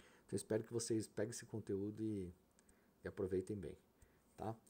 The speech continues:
E vamos dar uma olhada no dólar aqui, pra ver como, como vai ser. No dólar aqui, pessoal, a gente tava na tendência de alta, rompeu topos, só deu alta, né? Só que antes ele veio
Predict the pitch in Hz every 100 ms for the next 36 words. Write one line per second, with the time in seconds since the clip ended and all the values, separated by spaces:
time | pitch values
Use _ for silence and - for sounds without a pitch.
0 | - - - - - - - - 135 208
1 | 226 214 202 202 202 143 151 147 123 -
2 | 156 175 - - 110 110 110 117 117 98
3 | 92 95 - - - 101 95 85 - -
4 | 135 - _ 151 196 165 165 143 120 156
5 | 175 113 - 87 82 - - 113 139 156
6 | 143 139 135 120 117 117 101 101 131 156
7 | - - - - - _ - 117 156 151
8 | 135 123 - 180 180 - - - - _
9 | - - - - - 143 135 143 113 101
10 | - 98 123 - 151 - 160 - 180 160
11 | 127 143 170